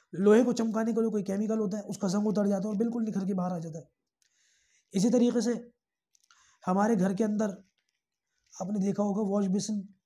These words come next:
सिंक, इनके ऊपर जब कभी गंदगी और गलाजत बैठ जाती है उस पर तेज़ाब डाला जाता है हल्का वाला, उससे क्या होता है वो बिल्कुल साफ़ हो जाता है, नया जैसा हो जाता है। ऐसे ही हमारी गाड़ियों को चमकाने के लिए पॉलिश वगैरह होती है, कोई केमिकल होता है।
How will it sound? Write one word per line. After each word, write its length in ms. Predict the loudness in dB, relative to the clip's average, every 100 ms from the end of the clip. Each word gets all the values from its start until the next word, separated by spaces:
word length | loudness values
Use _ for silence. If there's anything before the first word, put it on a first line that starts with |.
| _ _ _ _
सिंक, 500 | -8 -2 0 -2 -4 -12 _ _ _ _ _ _ -6
इनके 220 | -4 0
ऊपर 160 | 2 2
जब 160 | 0
कभी 160 | 0 2
गंदगी 360 | 2 0 2 2
और 100 | 4
गलाजत 260 | 4 4 2
बैठ 160 | 2 2
जाती 180 | 0
है 40 | -4
उस 80 | -6
पर 80 | -4
तेज़ाब 260 | 2 2 4
डाला 200 | 2 0
जाता 200 | -2 -2
है 60 |
हल्का 160 | -2 -4
वाला, 220 | -6 -8 -14 _ _ _ _ _
उससे 200 | -6 0
क्या 120 | 4 4
होता 160 | 4
है 40 | 2
वो 60 |
बिल्कुल 260 | 2 2 0
साफ़ 160 | 2 0
हो 80 | -2
जाता 220 | -4 -8
है, 120 | -18 _ _ _ _ -10
नया 260 | -2 0 0
जैसा 200 | 0 -2
हो 100 | -4
जाता 220 | -6 -10
है। 1300 | -20 _ _ _ _ _ _ _ _ -20 _ 4 6
ऐसे 160 | 8
ही 120 | 6 4 -12 _ _ -2
हमारी 300 | 2 4 4
गाड़ियों 320 | 4 4 2
को 80 | 0
चमकाने 380 | 0 0 0 0
के 80 | -2
लिए 100 | -4 -8 -2
पॉलिश 240 | 2 4 2
वगैरह 280 | 0 0 -2
होती 200 | -4 -4
है, 40 |
कोई 100 | -4
केमिकल 360 | -4 -4 -2 -2
होता 180 | -4 -8
है। 140 | -14